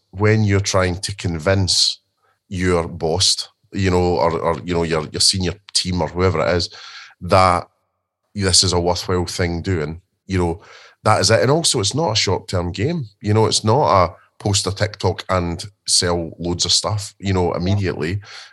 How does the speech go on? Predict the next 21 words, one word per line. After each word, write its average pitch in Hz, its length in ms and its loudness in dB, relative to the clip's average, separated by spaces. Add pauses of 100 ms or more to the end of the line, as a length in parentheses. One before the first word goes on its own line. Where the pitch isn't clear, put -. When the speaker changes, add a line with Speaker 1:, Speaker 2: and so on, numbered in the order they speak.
(140)
Speaker 1:
Um, 98 580 2
you 101 100 -2
know, 98 320 2
it, 98 180 -2
it 98 180 -4
does 110 180 0
take 95 240 -6
time 104 340 -2
to, 95 180 -6
to, - 200 -10
to 92 220 -10
grow 95 260 -2
that. 113 220 -2
But 117 60 4
anyway, 101 180 4
we'll, 101 260 0
we'll, 110 140 0
we'll 104 180 -2
get 120 220 0
into 98 260 -2
that. 85 200 -2